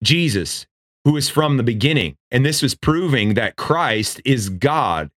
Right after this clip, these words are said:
He is deity. Christ, the one that walked on this earth in human flesh, is God. And then he says, "We, the apostles, we have heard him, we've seen him,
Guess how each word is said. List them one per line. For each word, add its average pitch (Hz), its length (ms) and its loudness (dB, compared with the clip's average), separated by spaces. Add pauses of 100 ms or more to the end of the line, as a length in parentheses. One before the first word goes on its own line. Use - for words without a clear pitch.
(240)
He 160 260 2
is 127 320 0
deity. 95 640 -2 (300)
Christ, 147 680 -2
the 117 160 0
one 139 260 0
that 101 120 -2
walked 127 520 -2
on 127 260 0
this 143 320 -2
earth 110 280 0
in 90 100 -2
human 123 320 0
flesh, 101 460 -2
is 110 280 0
God. 92 480 0 (420)
And 139 120 4
then 185 160 0
he 185 120 2
says, 127 480 -2
"We, 147 300 2
the 120 120 2
apostles, 117 760 -2 (320)
we 135 500 2
have 120 260 0
heard 127 400 -2
him, 185 300 -2 (260)
we've 110 180 -2
seen 143 440 0
him, 190 320 -2